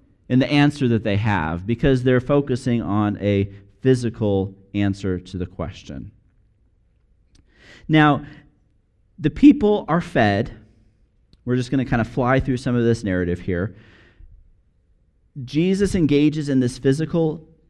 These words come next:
level, and he goes ahead and feeds the people anyway. He's talking about spiritual things, but he's gonna provide for their physical needs first. And so he feeds them. He takes the bread. He takes the resources that he has.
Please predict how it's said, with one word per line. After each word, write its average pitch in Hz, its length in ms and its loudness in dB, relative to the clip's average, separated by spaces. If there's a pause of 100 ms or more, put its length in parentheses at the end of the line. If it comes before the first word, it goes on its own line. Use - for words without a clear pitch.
(380)
level, 120 720 2
and 120 180 0
he 135 140 -4
goes 160 320 0
ahead 143 320 0
and 113 180 0
feeds 151 540 -6
the 120 100 -6
people 120 540 -4
anyway. 73 420 -6
He's 139 300 0
talking 202 460 0
about 208 240 0
spiritual 156 420 -4
things, 143 260 -2
but 117 140 -6
he's 135 200 2
gonna 135 180 -2
provide 135 580 -4
for 151 100 -8
their 123 140 -4
physical 139 540 -6
needs 113 320 -4
first. 82 360 -10 (240)
And 143 140 2
so 147 100 2
he 135 200 2
feeds 175 480 -4
them. 156 280 0 (220)
He 139 400 2 (260)
takes 185 420 2
the 165 120 -4
bread. 143 400 2
He 127 140 0
takes 170 340 2
the 147 160 -4
resources 156 640 -6
that 131 140 -6
he 131 200 -2
has. 135 480 -2